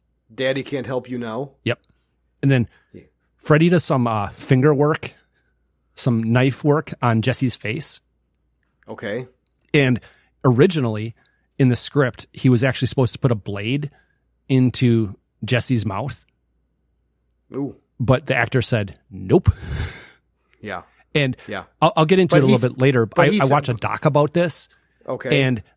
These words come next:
Speaker 2: the actor, the guy who played Jesse, was an openly gay actor.
Speaker 1: Yes.
Speaker 2: And as he was doing this film, he said, "Everybody else can see this, right?" <laughs>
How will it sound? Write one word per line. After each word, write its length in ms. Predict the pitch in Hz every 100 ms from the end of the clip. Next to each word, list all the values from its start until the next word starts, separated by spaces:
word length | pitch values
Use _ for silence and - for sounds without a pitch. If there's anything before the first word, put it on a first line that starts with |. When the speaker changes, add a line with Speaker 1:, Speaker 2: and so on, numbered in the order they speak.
| -
Speaker 2:
the 240 | 117 123 -
actor, 320 | 170 208 123
the 120 | 107 113
guy 140 | 139
who 100 | 160
played 220 | 156 127
Jesse, 460 | 113 107 - 101 -
was 240 | 113 113 110
an 80 | 110
openly 360 | 117 120 120 113
gay 200 | 110 107
actor. 480 | 98 95 98 107 - _ _ -
Speaker 1:
Yes. 380 | 123 98 - - _
Speaker 2:
And 200 | 143 135
as 260 | 131 151 156
he 140 | 165
was 520 | 139 123 117 113 - - _ _ _ _ _ - 117
doing 300 | 127 135 123
this 140 | 113
film, 300 | - 131 110 - _ _
he 100 | 131
said, 220 | 160 113 _
"Everybody 240 | 151 254 262
else 140 | -
can 100 | -
see 160 | 110 147
this, 180 | 104 -
right?" 240 | 104 120
<laughs> 60 | -